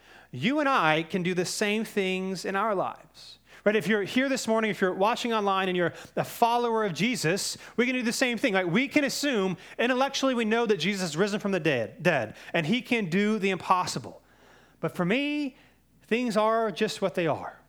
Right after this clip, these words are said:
The addiction is what it is. The unanswered prayer will always be unanswered. That person will never experience the love of Jesus in their life. In other words, what we see happening in our own lives as we reflect on the resurrection of Jesus is this, is that Jesus did the impossible,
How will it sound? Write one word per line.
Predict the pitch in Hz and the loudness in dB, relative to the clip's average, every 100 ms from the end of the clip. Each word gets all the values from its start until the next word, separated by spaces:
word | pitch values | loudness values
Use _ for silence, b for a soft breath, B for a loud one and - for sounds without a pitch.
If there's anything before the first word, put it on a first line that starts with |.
| _ _ b b | _ _ b b
The | 165 | -4
addiction | 139 233 - 247 220 | 0 0 2 -2 0
is | 196 226 240 233 240 196 196 | 0 0 0 0 -2 -2 0
what | 196 | 0
it | 156 | 0
is. | 113 98 120 - | -2 -6 -12 -4
The | 202 | 0
unanswered | 233 254 247 214 | 0 0 -2 -2
prayer | - 214 214 | 0 0 2
will | 165 151 | 2 2
always | 196 233 226 170 | 2 0 -2 -4
be | 175 208 202 | -2 -2 0
unanswered. | 175 170 160 143 | 0 0 -2 0
That | 170 208 | 0 0
person | - 226 - 214 196 | -2 -2 -2 -2 0
will | 185 175 | 0 0
never | 170 180 208 220 | -2 -2 0 0
experience | 202 - - 190 190 175 | -2 -6 -4 -2 -2 -2
the | 170 | -2
love | 165 | -2
of | 156 | -4
Jesus | - 185 170 175 170 - | -4 -4 -2 -4 -6 -4
in | 175 170 170 165 | -2 0 -2 -4
their | 160 147 143 143 - B B B - | -4 -2 -4 -6 -10 B B B -10
life. | 107 - - - _ _ b b b b b _ _ _ _ - | -10 -10 -16 -20 _ _ b b b b b _ _ _ _ -4
In | |
other | 180 190 | -2 2
words, | 185 147 | 0 2
what | 202 | 0
we | 220 | -2
see | - 202 | -2 -2
happening | 180 196 208 170 | 0 -2 -2 0
in | 156 | 2
our | 175 | 2
own | 185 | 2
lives | 160 160 156 | 2 0 0
as | 147 | -4
we | 165 | -6
reflect | 156 - 190 185 | -6 -2 -2 -2
on | 180 | -4
the | 160 | -2
resurrection | 139 160 170 160 - | 0 0 0 -2 -4
of | 143 | -4
Jesus | 160 147 135 | -4 -4 -6
is | 120 | -6
this, | 135 120 127 | -4 -4 -4
is | |
that | 123 135 | -6 -4
Jesus | 151 202 214 240 - | -2 -2 0 -2 -4
did | - 190 196 175 | -4 -2 -2 -4
the | 180 | -6
impossible, | 160 156 160 - 120 143 175 | -4 -6 -6 -8 -8 -8 -8